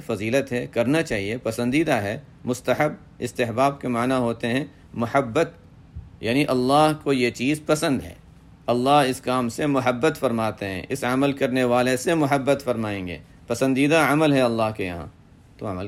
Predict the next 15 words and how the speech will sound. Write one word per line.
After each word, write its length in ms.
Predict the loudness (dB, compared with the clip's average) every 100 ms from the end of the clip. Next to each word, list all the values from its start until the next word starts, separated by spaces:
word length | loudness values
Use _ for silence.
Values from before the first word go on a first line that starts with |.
| -12
اختیار 300 | -20 -8 -8
کرنا 280 | -6 -8 -8
چاہیے۔ 260 | -10 -12 -14 -20 -20 -20 -20 -20 -20 -20 -20 -20 -20 -20 -20 -20 -20 -20 -20 -20 -20 -20 -20 -20 -20 -20 -20 -20 -20 -20 -20 -20 -20 -20 -20 -20 -20 -20 -20 -20 -20 -20 -2
بعض 260 | 0 0 0
کام 240 | -2 -2
تو 120 | -2
ہوتے 280 | -2 -2 -4
ہیں 60 | -4
انسان 420 | -4 -4 -4 -6 -12 -20 -20 -20 -20
سزا 320 | -6 -2 2 2
کے 140 | 0
ڈر 160 | -2 -4
سے 160 | -6
کرتا 420 | -6 -8 -8 -12
ہے 60 | -12